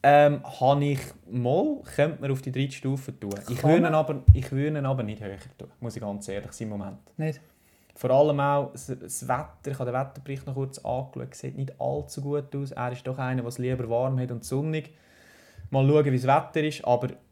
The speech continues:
Speaker 1: auf die dritte Stufe bin ich absolut mit dir einverstanden.
Speaker 2: Mhm.
Speaker 1: Und dann hättest du natürlich noch so Weltklasse-Leute wie einen Davide Formolo oder einen Juan Ayuso,
Speaker 2: Den habe ich gerade ansprechen.
Speaker 1: wo vielleicht zur
Speaker 2: Mhm.
Speaker 1: ganz grossen Überraschung könnte werden.
Speaker 2: Mensch, mag er gerade so mitheben?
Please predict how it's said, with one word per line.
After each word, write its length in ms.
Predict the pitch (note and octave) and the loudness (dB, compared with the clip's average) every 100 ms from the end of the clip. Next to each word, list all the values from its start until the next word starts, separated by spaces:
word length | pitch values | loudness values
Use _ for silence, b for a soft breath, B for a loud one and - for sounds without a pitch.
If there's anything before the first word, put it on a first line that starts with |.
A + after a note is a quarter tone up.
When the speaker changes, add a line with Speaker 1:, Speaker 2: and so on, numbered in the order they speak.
| _ | _
Speaker 1:
auf 140 | - - | -12 -8
die 100 | A#2 | -6
dritte 240 | B2+ C3 | -4 -6
Stufe 440 | - B2+ C3 C3 B2+ - | -4 -2 -2 -4 -10 -8
bin 140 | A#2 | -6
ich 60 | A2 | -6
absolut 440 | A2+ - A2+ A2 G#2 | -6 -8 -10 -10 -12
mit 100 | - | -10
dir 140 | A2 | -6
einverstanden. 640 | C3 C3+ - B2 B2 A#2+ D#3+ | -4 -6 -6 -4 -4 -4 -4
Speaker 2:
Mhm. 180 | D3 F3 | -2 0
Speaker 1:
Und 120 | G3+ | 0
dann 140 | A2+ A2 | -2 -2
hättest 220 | A2+ - | -6 -8
du 40 | |
natürlich 300 | - A2+ A2 | -8 -6 -6
noch 80 | G#2+ | -6
so 140 | A2 | -4
Weltklasse-Leute 840 | G#2 G#2+ A2+ A2 G#2 - G#2+ G#2 G#2+ | -2 -4 -4 -8 -8 -8 -10 -10 -10
wie 40 | |
einen 220 | G#2 G#2 | -10 -10
Davide 340 | G#2 G#2 G#2+ G2+ | -8 -8 -8 -10
Formolo 640 | - G#2+ B2+ B2 B2+ C3 b b - | -6 -4 -2 -2 -4 -8 b b -2
oder 360 | A2 A2+ D3 C#3 _ _ _ _ - | -2 0 -4 -6 _ _ _ _ -14
einen 100 | A2+ | -12
Juan 300 | - A#2 A#2 | -4 -2 0
Ayuso, 580 | A2 A2+ C3 D3 C#3+ - b b b | -2 -2 -2 -2 -4 -6 b b b
Speaker 2:
Den 80 | E3 | -4
habe 80 | F3 | 0
ich 60 | |
gerade 280 | E3+ E3 D#3+ | 2 4 4
ansprechen. 380 | D#3 D#3 D#3+ C#3+ | 4 2 0 0
Speaker 1:
wo 60 | |
vielleicht 340 | - A#2+ A#2+ - | 2 2 0 -2
zur 140 | B2 | -4
Speaker 2:
Mhm. 60 | D#3 | 2
Speaker 1:
ganz 340 | A#2 B2 B2 | 2 2 -2
grossen 380 | B2+ A#2 A2+ A#2 | -4 -4 -4 -6
Überraschung 460 | A2 G#2 G2+ - C3 | -4 -4 -4 -6 -8
könnte 300 | A#2 G2 F#2+ | -6 -6 -6
werden. 380 | G2 - - - _ _ F3 | -6 -8 -14 -16 _ _ -6
Speaker 2:
Mensch, 300 | F3 F#3+ E3+ | -2 0 0
mag 180 | F3+ F3+ | 0 0
er 60 | |
gerade 180 | F3+ F#3 | 2 2
so 120 | F3+ | 2
mitheben? 480 | F3+ F#3 D#3 C3+ C3 | 0 0 0 -2 -4